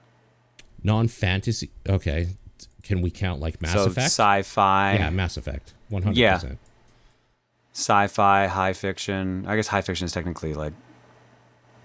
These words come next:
Speaker 2: fantasy.
Speaker 1: Yeah.
Speaker 2: Uh, I guess, like, since we're not counting Chrono Trigger, even though it kinda hits all genres, I guess, like, Earthbound?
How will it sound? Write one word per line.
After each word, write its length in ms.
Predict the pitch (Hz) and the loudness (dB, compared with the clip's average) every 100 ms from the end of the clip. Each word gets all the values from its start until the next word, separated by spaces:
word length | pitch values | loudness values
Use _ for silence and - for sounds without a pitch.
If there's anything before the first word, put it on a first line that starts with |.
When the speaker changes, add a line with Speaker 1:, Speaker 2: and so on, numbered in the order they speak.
| 117 | -6
Speaker 2:
fantasy. 680 | - 82 78 78 80 80 - - - | 0 2 2 2 2 0 -2 -8 -2
Speaker 1:
Yeah. 160 | 160 135 - - - - - | -2 -2 -10 -20 -20 -18 -4
Speaker 2:
Uh, 600 | 98 101 104 101 101 - _ _ _ _ _ - | 2 4 4 4 2 -2 _ _ _ _ _ -8
I 140 | 98 | -8
guess, 480 | 85 107 135 - - | -4 0 0 0 0
like, 420 | 185 147 - - - | 0 -2 -6 -18 -10
since 440 | - 127 120 - | -4 -2 -2 -2
we're 80 | 123 | 0
not 140 | 113 | 2
counting 200 | 110 110 | 2 0
Chrono 300 | 101 113 110 | 0 0 0
Trigger, 260 | 117 120 104 | 2 0 2
even 140 | 98 | 2
though 60 | 98 | 2
it 60 | 90 | 0
kinda 160 | 101 | -2
hits 200 | 90 95 | -2 -2
all 400 | 90 90 101 107 | 0 4 4 4
genres, 360 | 107 107 110 107 | 2 0 0 -2
I 120 | 85 | -2
guess, 280 | 80 98 - | -2 -2 0
like, 200 | 76 - | -2 -4
Earthbound? 800 | 76 87 - 156 170 190 214 220 | -2 -2 -2 -4 -4 -2 -4 -6